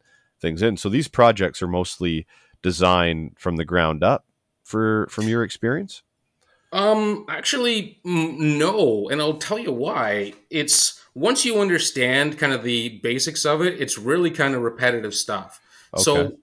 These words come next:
Speaker 2: all that we're kind of looking for, like what you said is a hundred percent correct. As you're getting started, designers are your absolute best friends in the whole wide world.
Speaker 1: Mm-hmm.
Speaker 2: Once you start to understand, though, you can really kind of start to do this yourself.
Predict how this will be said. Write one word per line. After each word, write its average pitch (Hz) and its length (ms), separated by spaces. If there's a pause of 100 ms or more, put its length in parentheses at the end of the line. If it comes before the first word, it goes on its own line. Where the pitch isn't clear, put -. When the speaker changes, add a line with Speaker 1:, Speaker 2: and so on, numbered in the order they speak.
(260)
Speaker 2:
all 180 200
that 196 120
we're 170 320
kind 156 160
of 131 80
looking 151 280
for, 120 360
like 139 180
what 180 220
you 160 80
said 107 480
is 123 100
a 120 60
hundred 123 260
percent 107 320
correct. 101 320
As 120 160
you're 165 140
getting 139 240
started, 139 460
designers 120 500
are 107 80
your 98 180
absolute 120 480
best 110 240
friends 104 220
in 101 60
the 98 40
whole 104 260
wide 101 220
world. 101 320
Speaker 1:
Mm-hmm. 90 320 (220)
Speaker 2:
Once 165 240
you 190 80
start 151 220
to - 100
understand, 117 560
though, 101 40
you 110 160
can 110 160
really 110 280
kind 104 160
of 98 140 (200)
start - 240
to - 80
do 113 280
this 113 280
yourself. 107 720